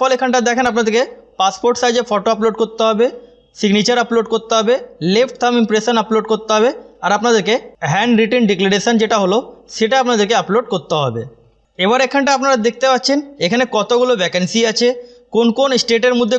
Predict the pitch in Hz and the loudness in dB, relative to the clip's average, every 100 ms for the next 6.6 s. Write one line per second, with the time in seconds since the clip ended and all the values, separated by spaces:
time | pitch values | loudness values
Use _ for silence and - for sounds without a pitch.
0 | 214 185 226 240 208 180 196 190 233 247 | -2 -2 0 2 0 0 -2 -2 0 -2
1 | - - - 180 214 240 247 247 240 240 | -4 -12 -4 -2 0 0 0 0 0 0
2 | 214 185 208 233 165 208 226 233 226 233 | -2 -2 0 -2 0 0 2 2 0 0
3 | - - 185 214 226 180 208 214 226 214 | -4 -4 -2 0 0 0 0 0 0 0
4 | 185 196 - 240 214 196 - 254 240 226 | 0 0 0 0 0 -2 -2 0 0 0
5 | 233 240 - - - 170 214 233 226 226 | -4 -4 -6 -20 -8 -2 0 0 -2 0
6 | 247 262 202 196 196 185 | 0 0 0 -2 -2 -2